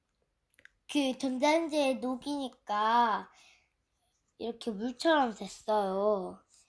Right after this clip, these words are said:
근데 제 건 부글부글 끓어 넘쳐가 조금밖에 없으니-, 조금밖에 없어요. 그래도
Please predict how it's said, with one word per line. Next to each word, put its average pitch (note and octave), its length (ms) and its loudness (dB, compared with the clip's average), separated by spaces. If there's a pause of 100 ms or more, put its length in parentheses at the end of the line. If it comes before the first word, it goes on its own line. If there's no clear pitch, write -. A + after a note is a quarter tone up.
(420)
근데 A#3+ 800 4
제 G#3+ 180 -8
건 A#3+ 300 -2
부글부글 A#3+ 800 -6
끓어 C4 400 -2
넘쳐가 A3 640 -2
조금밖에 C#4 600 -4
없으니-, G3+ 600 -8 (560)
조금밖에 C4 540 -2
없어요. G3 600 -2 (180)
그래도 G#3 560 -4